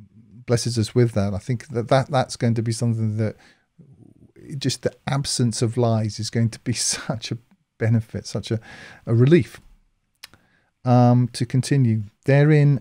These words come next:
a flowing spring. Therein couches raised and cups set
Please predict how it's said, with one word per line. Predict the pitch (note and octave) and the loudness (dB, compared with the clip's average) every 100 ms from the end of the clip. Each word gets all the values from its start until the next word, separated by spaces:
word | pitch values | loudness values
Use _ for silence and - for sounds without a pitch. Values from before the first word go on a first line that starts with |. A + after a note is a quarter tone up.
| - | 0
a | B2 | -4
flowing | - C#3+ D3 C#3+ C3+ | 0 2 4 2 0
spring. | - _ C3+ A#2 G2 - _ _ _ _ _ _ _ _ _ _ _ _ _ _ _ _ _ _ _ _ _ _ _ _ _ _ _ | -4 _ 2 2 0 -6 _ _ _ _ _ _ _ _ _ _ _ _ _ _ _ _ _ _ _ _ _ _ _ _ _ _ _
Therein | A#2+ C3 C#3 C#3 C3+ B2+ | 0 4 4 4 4 2
couches | - C#3+ C3+ - B2+ A#2+ | 0 -4 -2 -2 -4 0
raised | A#2 A#2+ A2+ G#2+ - - _ _ _ | 2 2 2 -2 -8 -20 _ _ _
and | G2+ - | -6 -6
cups | - B2 - - - | -4 -4 -4 -16 -16
set | - - A#2 - | -14 -6 -6 -8